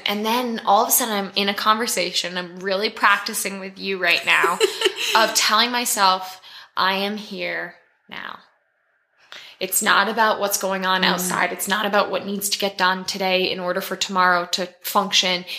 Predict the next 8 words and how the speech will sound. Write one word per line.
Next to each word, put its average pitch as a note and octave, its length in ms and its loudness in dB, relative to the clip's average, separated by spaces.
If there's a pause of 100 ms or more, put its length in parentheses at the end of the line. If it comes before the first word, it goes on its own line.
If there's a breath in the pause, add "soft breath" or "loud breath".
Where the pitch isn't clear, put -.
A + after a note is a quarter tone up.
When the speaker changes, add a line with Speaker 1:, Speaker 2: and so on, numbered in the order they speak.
(240 loud breath)
Speaker 1:
I G3 180 4
am G3+ 180 -2
here F3+ 600 -6 (500)
now. F#2+ 380 -6 (680 soft breath)
And G3 220 -10
that G3+ 320 6
is F#3+ 480 -4
the G3 320 0